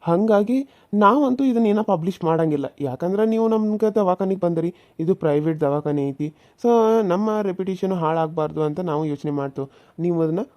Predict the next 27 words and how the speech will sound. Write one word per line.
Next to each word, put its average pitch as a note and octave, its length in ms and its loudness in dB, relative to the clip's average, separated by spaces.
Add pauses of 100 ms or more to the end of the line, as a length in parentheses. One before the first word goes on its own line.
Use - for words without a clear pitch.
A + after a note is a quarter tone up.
(160)
ಪೊಲೀಸ್ನವ್ರಿಗೆ D#3 520 -2
ಹಿಡಿದು A3+ 240 -2
ಕೊಡ್ರಿ. D3+ 340 -4 (280)
ಯಾಕಂದ್ರೆ B3 340 -2
ಹಿಡಿದು A3+ 220 -2
ಕೊಡ್ಬೇಡ್ರಿ A#3 400 0
ಅಂತ A3 120 -2
ನಾನ್ G3+ 220 0
ಹೇಳ್ತಿರೋದು. F3+ 560 -4
ಯಾಕಂತಂದ್ರೆ E3+ 840 -4 (100)
ಮನೆಯವ್ರಾದ್ರ B3 540 0 (560)
ಎಷ್ಟ A3 220 0
ಮಾಡಿದ್ರು A3 320 2
ಒಂದ G3 160 2
ಮನ್ಯಾಗಿರ್ಬೇಕು. F3 680 -2 (200)
ಆದ್ರೆ F3 300 2
ಇದು G3+ 220 -2 (560)
ತಪ್ಪು. F3+ 380 -2 (120)
ಯಾಕಂದ್ರೆ F3+ 420 -2
ತಪ್ಪನ್ನ F#3+ 340 0
ಮಾಡ್ಬಾರ್ದು F#3+ 520 2
ಯಾವತ್ತಿದ್ರು. D#3+ 420 -2 (260)
ಇದನ್ನ E3 220 2
ನೀವು D#3+ 200 2
ಅವ್ರಿಗೆ D#3+ 220 2
ಹಿಡಿದು F#3+ 240 2
ಕೊಡ್ಲೇಬೇಕು. F3+ 520 0